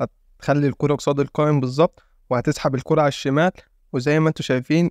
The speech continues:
هتيجي هدف بكل سهولة. فانت كل اللي عليك اللي هتعمله ان انت هتسحب الكاميرا، هتسحب الكاميرا يمين شوية زي ما انتوا شايفين. زي ما هسحب الكاميرا هتعمل زي، هتخلي الكرة قصاد القائم وهتسحب الكرة شمال.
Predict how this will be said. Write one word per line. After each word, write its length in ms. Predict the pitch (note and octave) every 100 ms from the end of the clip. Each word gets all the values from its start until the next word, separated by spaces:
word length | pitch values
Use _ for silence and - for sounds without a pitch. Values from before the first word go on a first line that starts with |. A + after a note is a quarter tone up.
| -
هتيجي 340 | A#2+ B2+ D#3+ D3+
هدف 220 | D3 D#3+
بكل 400 | C3+ B2 D3+ D#3
سهولة. 340 | - C3+ A#2 - _ _ _ _
فانت 360 | C3+ D3 C#3+ C3
كل 260 | D3+ D#3
اللي 180 | D3 C3+
عليك 260 | B2+ C#3 -
اللي 180 | C#3+ B2+
هتعمله 460 | A#2+ C#3+ D3 D#3+ E3
ان 140 | C3
انت 220 | C#3 C3+
هتسحب 460 | B2 A2+ C#3+ - C3+
الكاميرا، 460 | C3 - D3+ D#3+ E3+ _ _ _ _
هتسحب 280 | B2+ C#3+ D3
الكاميرا 400 | C3+ - D#3 D3+
يمين 220 | C#3 D#3
شوية 480 | - D3+ D#3+ F#3+ G3+
زي 160 | - C#3
ما 40 | C#3
انتوا 140 | C#3+
شايفين. 280 | C3+ B2+ C#3+
زي 180 | C#3+ C#3+
ما 160 | C#3
هسحب 220 | D#3 -
الكاميرا 380 | B2 - D#3+ D3
هتعمل 340 | C#3 D3+ D3+ C#3
زي، 300 | C#3 C3+ A#2+
هتخلي 300 | - C#3 C#3
الكرة 300 | - D3+ B2+
قصاد 240 | - D3+
القائم 400 | D3+ - F#3+ G#3 - _ _ -
وهتسحب 460 | C#3+ F#3 - G#3+
الكرة 260 | F#3+ - G#3+
شمال. 380 | - E3 C#3+